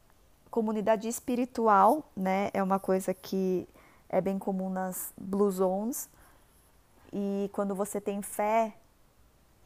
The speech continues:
você vive melhor,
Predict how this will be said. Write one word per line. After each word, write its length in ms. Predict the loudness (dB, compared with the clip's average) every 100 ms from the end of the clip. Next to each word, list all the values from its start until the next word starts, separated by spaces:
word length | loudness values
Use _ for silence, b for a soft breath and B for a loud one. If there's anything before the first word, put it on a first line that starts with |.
| -20 -18
você 1080 | -6 -6 -6 -2 0 2 0 -2 -2 -4 -8 -14 _ _ _ -12
vive 320 | -4 -2 0
melhor, 600 | -2 0 2 4 4 2